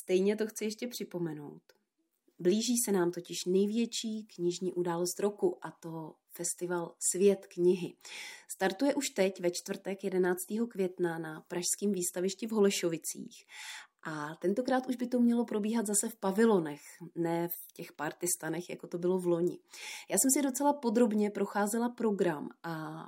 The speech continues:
chystá se na nás zase spousta zajímavých besed a setkání a já se na to úplně šíleně těším. Samozřejmě, že je na programu setkání s Alinou Monštajnovou, i když teda v té současné situaci, kdy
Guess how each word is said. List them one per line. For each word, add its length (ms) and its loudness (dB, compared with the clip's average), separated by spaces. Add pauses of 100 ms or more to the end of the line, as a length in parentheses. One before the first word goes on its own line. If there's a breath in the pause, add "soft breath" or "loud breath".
chystá 400 -4 (100)
se 80 -2
na 120 4
nás 220 2 (100)
zase 500 -2 (200)
spousta 540 -4
zajímavých 520 -2
besed 560 0
a 40 -10 (100)
setkání 560 -2
a 20 -4
já 260 -4
se 80 -2
na 80 0
to 140 -8
úplně 360 0
šíleně 480 2
těším. 480 -4 (800 loud breath)
Samozřejmě, 480 2
že 80 2
je 100 6
na 80 2
programu 480 2 (140)
setkání 420 6
s 120 0
Alinou 280 6
Monštajnovou, 840 2 (240)
i 80 -6
když 180 -2 (140)
teda 340 -2
v 80 -20
té 120 -8 (100)
současné 420 -4 (100)
situaci, 440 -2
kdy 220 0